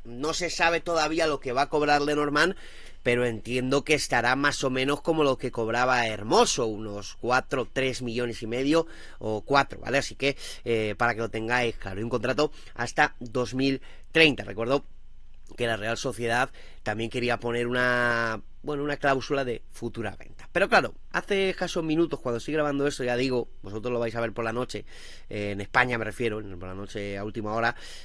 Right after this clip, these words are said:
eh, Lenormand, según David Medina, que sale hoy así porque sí, después de días en silencio, todo acordado, a falta de hacerlo oficial, ya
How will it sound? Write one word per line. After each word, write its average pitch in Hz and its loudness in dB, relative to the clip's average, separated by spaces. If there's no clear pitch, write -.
eh, 110 0
Lenormand, 151 6
según 175 2
David 147 6
Medina, 156 4
que 113 -6
sale 139 6
hoy 139 6
así 131 0
porque 123 -4
sí, 170 2
después 127 0
de 120 -2
días 123 0
en 127 -4
silencio, 151 0
todo 208 8
acordado, 180 8
a 139 0
falta 190 8
de 151 8
hacerlo 190 6
oficial, 175 6
ya 165 8